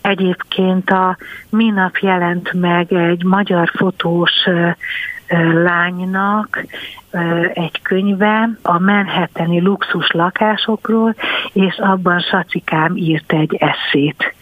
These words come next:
a könyvhöz. És a kicsi, a Barbara Biancám, hát ő meg őstehetség volt a színészetben, de tényleg őstehetség. Hát, nálam meg én nem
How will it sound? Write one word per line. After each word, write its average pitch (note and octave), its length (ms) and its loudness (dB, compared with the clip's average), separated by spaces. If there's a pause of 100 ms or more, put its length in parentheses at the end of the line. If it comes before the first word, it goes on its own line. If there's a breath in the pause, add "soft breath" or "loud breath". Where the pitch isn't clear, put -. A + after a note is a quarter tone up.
(120)
a D3+ 320 0
könyvhöz. C#3 580 0 (240)
És F#3 200 0
a G3+ 100 2
kicsi, D#4 580 0
a F#3 380 2 (240)
Barbara E3 500 -2
Biancám, B3 680 0 (480 loud breath)
hát - 280 -2
ő B3+ 180 4
meg A#3 360 0
őstehetség D3+ 1000 -2
volt D#3+ 280 -2
a E3 180 -2
színészetben, E3 960 0
de D#3+ 180 0
tényleg C#3+ 360 0
őstehetség. F#3 840 0 (1120 loud breath)
Hát, C4 420 0 (560)
nálam A#3 400 2
meg A3+ 220 0
én G#3+ 160 2
nem D#3+ 220 -2